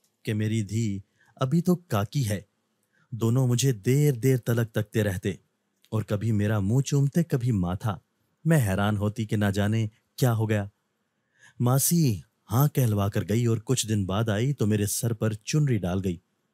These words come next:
मैं ना समझती इन बातों से बेखबर थी।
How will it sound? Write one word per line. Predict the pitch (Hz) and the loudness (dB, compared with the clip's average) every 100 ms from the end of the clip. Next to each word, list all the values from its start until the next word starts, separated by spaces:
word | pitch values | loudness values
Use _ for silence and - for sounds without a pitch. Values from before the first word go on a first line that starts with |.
| _ - | _ 0
मैं | 180 | 2
ना | 135 113 | 4 4
समझती | 139 175 165 - 147 110 - _ _ 131 | 4 4 2 2 -2 -2 -6 _ _ 0
इन | 127 | 2
बातों | 107 113 147 | 2 2 2
से | - 101 80 _ | 2 0 -4 _
बेखबर | 127 165 151 104 104 | -2 -2 0 0 -2
थी। | - 101 | -2 -8